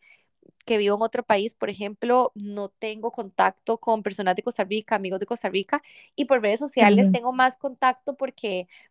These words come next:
Speaker 1: "Ah, mira, esta persona anda de viaje", o, Ay, entonces, esta amiga hizo o, ¿verdad? La boda de alguna amiga que no pude ir, por ejemplo, que me pasó hace poco, entonces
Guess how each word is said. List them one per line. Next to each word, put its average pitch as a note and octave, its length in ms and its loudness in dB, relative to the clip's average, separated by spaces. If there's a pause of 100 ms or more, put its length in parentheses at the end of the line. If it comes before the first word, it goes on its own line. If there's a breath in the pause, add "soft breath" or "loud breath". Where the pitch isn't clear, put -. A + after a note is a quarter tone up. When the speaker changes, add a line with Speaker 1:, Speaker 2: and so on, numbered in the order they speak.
(120)
Speaker 1:
"Ah, D#4+ 180 -4
mira, D4+ 300 -2
esta C#4+ 140 -8
persona B3+ 240 -6
anda C4 160 -4
de A#3+ 120 -2
viaje", A#3+ 720 -2
o, F#3+ 240 -8
Ay, D4 320 -10
entonces, G#3+ 560 -4 (840)
esta A3 200 -2
amiga C4+ 240 -4
hizo B3+ 200 -12 (880)
o, G3+ 280 2 (340 loud breath)
¿verdad? A3+ 320 4
La B3 140 4
boda A3+ 300 0
de B3+ 60 -4
alguna A#3 280 -6
amiga C4 260 -6
que A#3+ 120 -12
no G3+ 140 -10
pude A#3 300 -4
ir, C4 300 -10
por - 140 -10
ejemplo, A#3 380 -8
que A3 80 -20
me F#3+ 80 -20
pasó F#3+ 240 -14
hace G3 160 -16
poco, A#3+ 380 -2
entonces G#3+ 800 -6